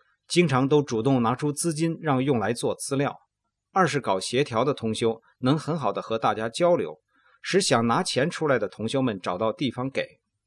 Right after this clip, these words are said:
我们觉得一个地方资料点缺资金，最主要的可能是同修没有一个可信赖可给的人。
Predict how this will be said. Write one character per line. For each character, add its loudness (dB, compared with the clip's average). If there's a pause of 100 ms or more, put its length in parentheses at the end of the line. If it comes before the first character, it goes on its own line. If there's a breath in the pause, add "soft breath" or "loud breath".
(380)
我 0
们 4
觉 2
得 4
一 0
个 2
地 0
方 0
资 -2
料 6
点 -4
缺 -2
资 -2
金， -2 (160)
最 4
主 -4
要 4
的 4
可 -8
能 -2
是 0
同 -4
修 2
没 2
有 2
一 -4
个 0
可 -8
信 -2
赖 0
可 -6
给 -6
的 -2
人。 -6